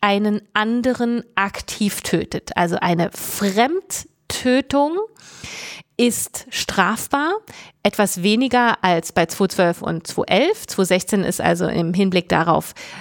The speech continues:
eine Privilegierung, aber grundsätzlich ist die Sch-, Fremdtötung strafbar. Nicht strafbar allerdings aus historischen Gründen ist der Suizid, die Selbsttötung.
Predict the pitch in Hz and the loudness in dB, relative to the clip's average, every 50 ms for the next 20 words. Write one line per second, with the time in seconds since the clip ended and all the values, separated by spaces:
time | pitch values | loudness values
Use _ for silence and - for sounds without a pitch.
0 | - - - - - 156 160 160 - 160 156 - 180 - - - _ _ _ _ | -18 -18 -12 -6 -4 -2 0 0 0 0 0 -2 -4 -8 -14 -20 _ _ _ _
1 | - - - 226 196 208 190 185 175 175 - 196 214 254 269 - 302 311 311 370 | -6 0 0 2 4 4 4 2 0 0 -2 0 0 0 2 2 2 2 2 0
2 | 427 440 - - - 220 - - _ 208 214 226 220 - - - 208 208 226 277 | -2 -4 -6 -10 -12 -12 -12 -6 _ 0 0 2 0 0 0 0 0 2 4 4
3 | 294 320 330 - 349 320 320 - 262 - - - 240 220 - - - 254 233 - | 4 2 2 2 2 0 2 -2 -4 -2 0 2 2 2 0 0 0 0 0 0
4 | - _ _ _ _ - 196 - - - - 202 202 214 - - - 214 202 202 | -4 _ _ _ _ -10 -8 -6 -2 2 2 2 2 0 0 2 2 2 2 2
5 | - 196 196 202 208 202 - - - - - - - - 180 175 160 160 165 - | 2 2 2 2 0 -2 -6 -12 -12 -10 -8 -6 -2 0 2 4 2 2 0 -2
6 | - - 165 165 156 - - _ _ _ _ _ _ - - - - - - - | -2 -2 0 0 -2 -6 -8 _ _ _ _ _ _ -20 -18 -18 -18 -20 -20 -20
7 | - - - - _ _ _ _ 190 190 196 202 226 269 381 508 523 - - - | -20 -20 -20 -20 _ _ _ _ 0 2 2 4 4 4 2 2 0 -2 -8 -10
8 | - - - - - - - 185 165 165 202 - - - 185 170 160 - - 180 | -8 -8 -6 -4 -4 0 2 2 2 2 0 -4 -2 0 2 2 2 2 2 2
9 | 175 175 180 170 - 175 175 202 247 320 - - - - - - 190 190 - - | 4 4 2 2 2 2 2 2 0 -2 -4 -6 -10 -6 -2 0 0 0 0 -2
10 | 185 - - 214 202 202 - - 214 202 - 202 196 214 196 - 233 - - 220 | -2 0 2 2 2 2 2 0 0 0 2 2 2 2 2 0 0 2 2 0
11 | 202 - - - - - - - - _ _ - 208 220 185 208 220 233 226 - | 0 0 -4 -6 -8 -12 -18 -20 -20 _ _ 2 4 4 4 4 4 2 2 0
12 | - - - 254 214 165 - - - - - _ _ _ _ _ _ _ - - | -2 -2 0 0 0 0 -2 -4 -6 -6 -8 _ _ _ _ _ _ _ -10 -10
13 | - _ - 208 208 180 180 180 220 220 233 226 226 - - - - - - 180 | -10 _ 0 2 2 2 4 4 4 4 4 2 0 -4 -4 -4 -4 -2 0 0
14 | - - - - - - | 0 0 -2 -4 -4 -4